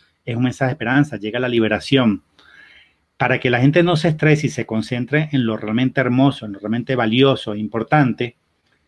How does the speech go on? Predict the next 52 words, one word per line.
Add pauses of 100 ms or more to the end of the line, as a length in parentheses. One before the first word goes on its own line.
(960)
la
segunda
misión
dijimos
que
era
el
reino, (100)
el
reino
de
Dios
en
la
tierra.
María
lo
explica
muy
bien
en
el
libro
azul
del
Padre
Gobi,
San
Ireneo
León
también, (460)
y
en
la
Biblia
hay
cantidad
de
referencias
a
cómo
va
a
ser
ese
reino (280)
perfecto,
sin
enfermedades,
sin
guerra,
etcétera.